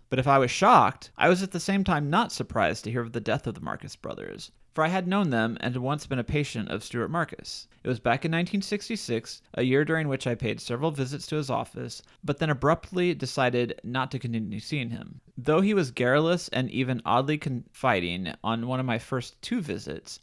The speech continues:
on my third he got angry about something, I no longer recall exactly what it was, and began to shout and scream at me.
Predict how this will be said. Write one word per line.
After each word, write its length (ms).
on 160
my 120
third 320
he 80
got 200
angry 280
about 240
something, 560
I 80
no 180
longer 260
recall 320
exactly 380
what 140
it 80
was, 480
and 120
began 240
to 80
shout 340
and 120
scream 400
at 100
me. 320